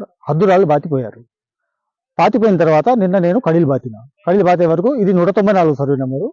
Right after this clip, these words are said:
ఈ నూట తొంభై ఐదు కాదని మళ్ళీ ఈ కల-, మన సంజీవ్ అనే అతను వచ్చి మొత్తం నైట్ వచ్చి మొత్తం కడీలు మొత్తం విడగొట్టి వెళ్ళిండు. ఒకవేళ నూట తొంభై నాలుగు సర్వే నెంబరే ఉందనుకోండి, ఈయనకేం అవసరం? అధికారులు వస్తారు, అధికారులు వచ్చి సర్వే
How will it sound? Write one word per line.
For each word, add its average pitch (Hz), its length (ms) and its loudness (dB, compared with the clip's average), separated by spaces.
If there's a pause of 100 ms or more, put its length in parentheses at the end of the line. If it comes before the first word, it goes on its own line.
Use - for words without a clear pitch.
(720)
ఈ 247 140 -4
నూట 190 180 2
తొంభై 180 180 0
ఐదు 160 140 2
కాదని 170 340 2
మళ్ళీ 202 160 0 (400)
ఈ 160 120 -4
కల-, 156 340 -2
మన 135 100 -6 (220)
సంజీవ్ 180 300 2
అనే 160 100 2 (120)
అతను 160 220 -4 (720)
వచ్చి 202 200 -2 (120)
మొత్తం 190 240 -2
నైట్ 175 220 2
వచ్చి 214 180 -4
మొత్తం 240 200 -6
కడీలు 170 220 0
మొత్తం 226 180 -4 (840)
విడగొట్టి 190 340 2
వెళ్ళిండు. 123 340 -2 (800)
ఒకవేళ 220 360 4 (260)
నూట 247 140 2 (140)
తొంభై 240 240 2
నాలుగు 233 220 2
సర్వే 208 220 2
నెంబరే 208 280 2
ఉందనుకోండి, 143 540 -4 (540)
ఈయనకేం 247 420 2
అవసరం? 226 300 -2 (1200)
అధికారులు 220 380 4
వస్తారు, 175 260 0 (120)
అధికారులు 214 360 2
వచ్చి 302 220 -6
సర్వే 226 220 2